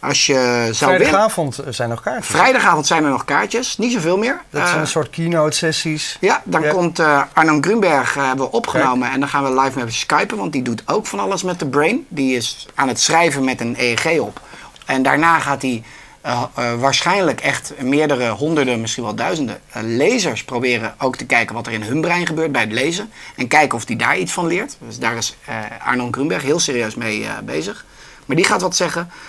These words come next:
Speaker 1: Ehm, Desanne van Brederode, filosoof, ethicus. Ehm, eh,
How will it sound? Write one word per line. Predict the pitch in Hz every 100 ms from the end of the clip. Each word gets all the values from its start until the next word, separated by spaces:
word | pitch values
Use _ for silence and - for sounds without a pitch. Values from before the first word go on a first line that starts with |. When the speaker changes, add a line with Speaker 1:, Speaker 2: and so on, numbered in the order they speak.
| - -
Speaker 1:
Ehm, | - 147 139 135 131 135 131
Desanne | 139 151 165
van | 143
Brederode, | 127 139 170 165 165 170 175
filosoof, | - 127 120 151 160 - - _ -
ethicus. | 120 123 147 139 - - - - -
Ehm, | - 139 135 135 131 131 131 131 135
eh, | 135